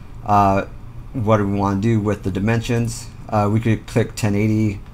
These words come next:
We already did the filter, so, or the preset, so we're good. So all we gotta do next is hit the,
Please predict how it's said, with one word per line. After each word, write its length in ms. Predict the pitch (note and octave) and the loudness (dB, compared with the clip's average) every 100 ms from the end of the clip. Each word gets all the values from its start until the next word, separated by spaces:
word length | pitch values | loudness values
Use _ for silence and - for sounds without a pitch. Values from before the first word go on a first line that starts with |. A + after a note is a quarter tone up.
| - | -2
We 140 | A2+ | 6
already 180 | C3 C3 | 8 8
did 140 | A#2+ A2+ | 6 2
the 80 | |
filter, 320 | G2 A2 G2 F#2+ | 2 0 2 -4
so, 240 | F#2+ F#2+ | 0 0
or 100 | F#2 | 0
the 80 | F#2 | -4
preset, 420 | - G2 F#2+ - | -2 -2 -2 -4
so 140 | - | -2
we're 140 | F#2+ G#2 | -2 0
good. 200 | G2+ F2+ | 0 -2
So 180 | G#2+ F#2+ | 0 2
all 180 | C3 | 2
we 80 | E3 | 2
gotta 180 | D#3+ B2 | 2 4
do 100 | A#2 | 4
next 280 | A2 G#2+ - | 4 2 0
is 100 | F#2 | -2
hit 240 | G2+ - | -4 -4
the, 260 | G#2 G2 | -2 -2